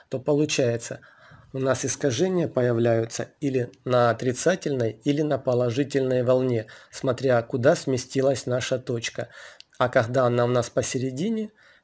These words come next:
как бы наша качелька и туда, и сюда может качаться с максимальной амплитудой, не цепляясь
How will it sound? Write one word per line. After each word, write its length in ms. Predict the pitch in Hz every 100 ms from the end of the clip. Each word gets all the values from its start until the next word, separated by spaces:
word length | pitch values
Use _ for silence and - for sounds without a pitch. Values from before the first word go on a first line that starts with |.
| -
как 220 | 131 117
бы 100 | 127
наша 320 | 135 127 -
качелька 600 | 120 131 - 214 220 -
и 120 | -
туда, 460 | 127 139 123 120 -
и 60 | 123
сюда 400 | - 135 175 202
может 260 | 147 123
качаться 640 | - 127 - 160 160 185 165
с 100 | -
максимальной 760 | 120 117 - 123 143 156 160 156
амплитудой, 720 | 127 117 139 135 139 113 113 - - -
не 120 | 131
цепляясь 640 | 123 139 131 151 185 160